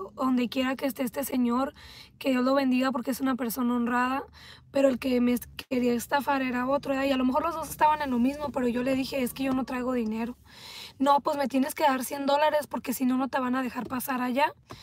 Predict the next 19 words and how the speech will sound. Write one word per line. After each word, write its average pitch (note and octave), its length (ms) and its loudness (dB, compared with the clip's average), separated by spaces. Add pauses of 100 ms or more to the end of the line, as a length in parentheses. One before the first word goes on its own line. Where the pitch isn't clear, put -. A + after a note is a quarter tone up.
(300)
La B3+ 140 2
oficial B3 440 2
ya C4+ 120 2
me C4+ 140 2
dijo C4+ 280 -2
como B3 220 2
que C4 120 -2
las, A#3 260 0
los A#3+ 360 -2
dos B3+ 100 2
estaban D#4+ 320 -2
de C#4+ 60 -4
acuerdo C#4 520 -6
y A#3+ 100 0
yo A#3+ 100 -2
creo A#3+ 140 -8
que C#4+ 120 -8
se C4 120 -6
daban, A#3 380 -4